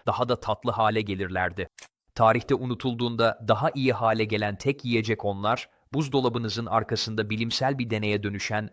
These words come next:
o artan güveç gibi değil. Besin değeri pastırnağı zorlu kışlarda paha biçilmez kılıyordu.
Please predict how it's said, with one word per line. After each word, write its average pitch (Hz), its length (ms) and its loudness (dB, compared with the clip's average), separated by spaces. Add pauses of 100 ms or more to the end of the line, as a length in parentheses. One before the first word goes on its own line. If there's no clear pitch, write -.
o - 200 2
artan 113 380 2
güveç 107 360 -2
gibi 101 200 -6
değil. 104 360 -2 (720)
Besin 127 400 2
değeri 104 300 2
pastırnağı 117 720 -2
zorlu 117 340 2
kışlarda 107 540 -2
paha 123 260 0
biçilmez 110 460 -4
kılıyordu. 92 640 -4